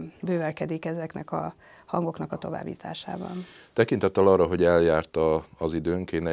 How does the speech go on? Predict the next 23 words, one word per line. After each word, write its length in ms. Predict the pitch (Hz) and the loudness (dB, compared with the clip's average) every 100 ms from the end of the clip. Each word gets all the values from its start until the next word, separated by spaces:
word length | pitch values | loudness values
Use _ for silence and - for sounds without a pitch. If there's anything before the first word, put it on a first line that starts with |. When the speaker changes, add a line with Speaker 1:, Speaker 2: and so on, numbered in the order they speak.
| - | -2
Speaker 2:
egy-egy 440 | 92 92 80 78 | -2 0 0 0
rövid 260 | 80 76 76 - - _ _ - | -2 -2 -4 -8 -20 _ _ -8
kérdést 420 | - 76 73 71 | -2 0 -2 -6
szeretnék 380 | - 76 76 73 | -4 -4 -4 -8
feltenni, 340 | - 78 80 | -6 -6 -6
illetve 240 | 73 71 69 - _ _ _ | -8 -8 -10 -12 _ _ _
rövid 380 | - 78 71 71 - | -6 -4 -4 -8 -8
választ 400 | 76 73 71 - 67 | -4 -4 -4 -10 -10
várni 260 | 76 78 73 | -6 -6 -4
rá, 260 | 82 104 - - - - | -2 -4 -6 -18 -20 -20
hogy 320 | - 80 78 78 _ | -4 -2 -2 -6 _
praktikusan 720 | 101 110 - 92 - - 78 | 4 4 2 -4 -4 -4 -4
mi 220 | 78 92 90 | -2 0 2
az, 300 | 82 78 - | 2 -2 -6
amit 440 | - 76 73 - - | -6 -6 -6 -10 -12
ti, 300 | - 78 78 - - | -4 -4 -4 -10 -10
ö, 180 | 71 71 - - | -8 -8 -12 -4
tennétek 480 | 82 80 76 73 - | -4 -2 -6 -8 -8
most, 220 | 80 - | -8 -8
mit 120 | 82 | -6
tartotok 480 | - 76 - 76 71 | -2 -2 -2 -8 -6
a 60 | 76 | -2
legfontosabbnak 960 | 85 - 80 78 71 - 73 76 71 | -2 -4 -8 -8 -6 -6 -6 -8 -10